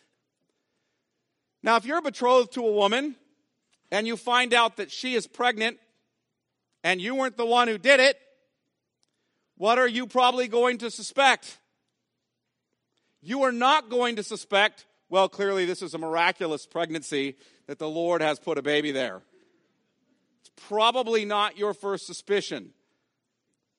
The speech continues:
And so we read what Joseph does, and her husband Joseph, being a just man, now I want to pay attention to this language, I want to consider Joseph,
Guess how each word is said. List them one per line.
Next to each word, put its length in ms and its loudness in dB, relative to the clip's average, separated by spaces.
And 160 -8
so 180 4
we 120 2
read 200 -2
what 200 -2
Joseph 400 -2
does, 340 4
and 240 -2
her 100 -2
husband 480 -2
Joseph, 720 -2
being 240 0
a 60 0
just 340 0
man, 500 0
now 120 -6
I 40 -2
want 260 -6
to 100 -10
pay 220 -4
attention 340 -6
to 40 -6
this 100 -14
language, 500 -6
I 100 -4
want 120 -6
to 40 -10
consider 400 -10
Joseph, 420 -6